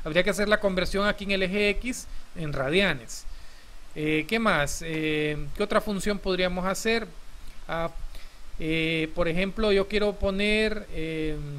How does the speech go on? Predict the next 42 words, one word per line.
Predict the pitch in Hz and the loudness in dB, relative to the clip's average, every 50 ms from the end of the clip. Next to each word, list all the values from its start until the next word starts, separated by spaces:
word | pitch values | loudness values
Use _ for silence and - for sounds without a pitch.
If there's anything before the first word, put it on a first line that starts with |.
| 139 135 139 143 - - - 165 | -8 -10 -6 -4 -4 -2 0 0
la | 165 160 | 0 0
función | 160 - - 165 160 147 - - 190 196 208 220 220 | 0 -2 -2 -4 -4 -4 -2 0 2 2 2 2 2
de | 208 | 2
raíz | 202 190 175 170 170 180 202 190 - | 2 2 4 4 4 4 2 0 -2
cuadrada, | - - 196 190 190 185 190 196 202 208 208 202 190 | 0 2 4 6 8 8 8 8 8 8 6 6 4
no | 175 185 190 | 4 2 0
sé, | - - 160 135 123 - - - - - - - - - - - - | 0 -2 -2 -4 -4 -8 -10 -12 -12 -12 -12 -12 -10 -10 -10 -10 -8
raíz | - 156 160 165 160 180 - - | -4 0 2 4 4 4 2 0
cuadrada | - 208 202 202 196 202 202 208 208 208 208 | 2 6 8 8 10 10 10 10 10 8 8
de, | 185 180 170 160 156 147 143 139 135 135 | 6 6 4 4 4 4 2 2 0 2
de | 143 170 202 | 4 4 4
x, | 214 208 - 170 - | 4 4 2 -4 -8
por | - - 151 143 | -4 -4 -2 -2
ejemplo. | 139 131 143 139 135 120 - 190 208 208 202 - - - - - - - - - - | -2 -4 -4 -6 -6 -4 -2 0 0 0 -2 -4 -6 -8 -10 -8 -10 -10 -10 -8 -4
Le | 151 | 0
doy | 151 156 160 185 214 | 2 4 6 6 6
enter | 226 214 202 - 240 240 226 | 6 4 2 2 0 0 0
y | 202 | 2
vean, | 180 180 185 202 214 202 | 4 4 4 4 2 0
aquí | 185 - 160 | -2 -2 -2
está | 156 - 185 | 0 4 4
desplegada | 185 185 180 185 196 185 180 175 175 175 | 4 4 4 2 0 2 2 4 4 4
la | 175 180 180 | 4 2 0
función. | - 190 185 185 175 - 180 165 160 165 165 170 - - - - - - - - - - - - - - - | 0 -2 -4 -4 -4 -4 -4 -4 -4 -4 -4 -4 -6 -6 -6 -6 -4 -4 -4 -4 -4 -8 -12 -12 -10 -6 -2
Eh, | - 143 143 147 156 | 0 2 2 2 2
es | 170 165 | 2 2
bien | 196 233 226 | 2 2 4
sencillo | - 247 233 208 - 233 233 233 | 4 2 2 2 2 2 2 2
utilizar | 226 220 220 196 190 - 196 196 | 2 2 2 0 2 4 4 4
el | 202 196 | 4 4
programa. | 214 208 196 185 185 196 | 4 4 4 4 4 4
Voy | 196 180 180 | 2 4 6
a | 185 | 6
borrar | 185 180 180 175 180 180 | 6 6 6 6 6 4
estas | 185 185 - 180 165 160 147 | 4 4 2 0 0 0 -2
funciones | - 160 156 156 - 190 190 196 202 185 | -2 -4 -4 -2 0 0 0 0 -2 -2
que | - | -4
ya | 175 170 | -4 -2
no | 165 175 | -2 -2
necesito. | 175 180 180 190 185 - 214 196 - - 196 214 - - - - - - - - - - - - | -2 0 0 0 0 -2 -4 -4 -4 -4 -6 -6 -4 -6 -6 -8 -8 -10 -12 -12 -12 -10 -10 -6
Despliego | - 143 143 - - 170 165 175 185 | -4 -2 -2 0 0 2 6 6 6
acá. | 185 185 202 202 208 202 | 6 6 6 4 4 2